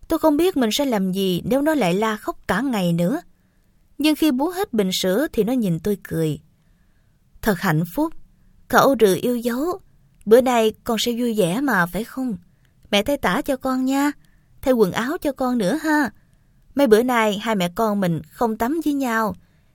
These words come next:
Mẹ sẽ tắm cho con thật sạch, chịu không nè?" Lúc tôi trò chuyện với con bé, nó tròn mắt nhìn tôi rồi nhoẻn đôi môi bé xíu, mỉm cười.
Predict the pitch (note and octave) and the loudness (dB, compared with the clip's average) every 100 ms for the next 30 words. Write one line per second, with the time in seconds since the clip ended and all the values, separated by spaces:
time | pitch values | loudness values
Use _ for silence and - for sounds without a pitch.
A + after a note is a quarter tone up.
0 | _ E3+ E3+ A#3 A3+ B3 E4 B3+ - G#3+ | _ -2 0 -2 -4 -6 -2 -4 -2 -4
1 | F#3+ F#3+ - - E3+ - _ _ - F#3+ | -4 -6 -4 -2 -2 -4 _ _ 0 2
2 | A#3+ C#4 B3+ A3 G3 F3 _ _ _ _ | 2 0 0 0 0 -4 _ _ _ _
3 | _ _ _ _ _ _ _ _ _ A#3+ | _ _ _ _ _ _ _ _ _ -2
4 | F4 F4 D#4 C4 G3+ F3 F#3+ F3 G#3 C4 | 0 2 0 2 0 2 0 0 0 -2
5 | B3 A3 G#3+ G#3 D4 D#4+ _ _ _ _ | -2 -4 -4 -4 -6 -8 _ _ _ _
6 | _ F#4+ - B3+ A3 D4+ D4+ A#3+ G3 - | _ -6 2 2 4 -2 -2 -2 -2 -2
7 | C4+ C4+ A#3+ - - G#3 G3 F#3 F3 E4 | 0 0 -2 -8 -8 -2 0 2 0 -2
8 | D#4 C#4+ C#4 C#4 A#3+ D4+ - A3+ A3+ D4+ | -2 -2 -2 -2 -2 -4 -8 -6 -4 -2
9 | F#4 F#3+ G3 F3 C#4+ D4+ F#3 E3 | -2 -2 -4 -4 -6 -6 -4 -4